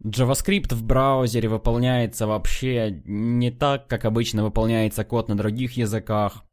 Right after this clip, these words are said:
и поэтому сам процесс разработки приложений будет выглядеть несколько иначе по сравнению, ну, с языком C plus plus. JavaScript в браузере выполняется в два этапа.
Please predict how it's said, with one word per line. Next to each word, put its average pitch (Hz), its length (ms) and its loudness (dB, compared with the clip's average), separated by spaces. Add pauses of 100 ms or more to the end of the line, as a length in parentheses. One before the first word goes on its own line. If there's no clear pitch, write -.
(120)
и 147 180 0
поэтому 147 420 2
сам 135 300 2
процесс 120 400 2
разработки 117 560 0
приложений 117 800 4
будет 101 360 -4
выглядеть 104 560 -2
несколько 101 840 -2
иначе 98 760 -2 (640)
по 131 80 -2
сравнению, 131 1200 0
ну, 131 220 -4
с - 140 -10
языком 120 400 0
C - 140 -4
plus 110 340 -6
plus. 90 380 -8 (340)
JavaScript 123 540 -4
в 113 120 -4
браузере 123 580 2
выполняется 113 680 0
в 104 60 -2
два 107 320 2
этапа. - 560 -4